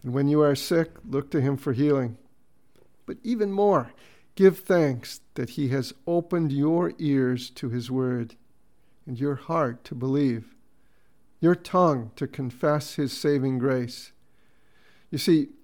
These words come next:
you, like this man, have been touched by God. Verse thirty-six,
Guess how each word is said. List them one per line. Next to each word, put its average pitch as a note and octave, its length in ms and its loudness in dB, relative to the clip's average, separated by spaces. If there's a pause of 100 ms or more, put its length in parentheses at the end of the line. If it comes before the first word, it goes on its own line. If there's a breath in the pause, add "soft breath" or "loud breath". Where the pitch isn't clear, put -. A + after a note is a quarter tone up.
(120)
you, C#3 460 2
like B2+ 200 -8
this D3+ 240 -4
man, C3 420 -2 (560)
have B2 180 -8
been D3+ 180 0
touched - 540 -8
by B2 120 -6
God. B2 400 -4 (2500)
Verse C#3+ 200 -2
thirty-six, C3 720 -2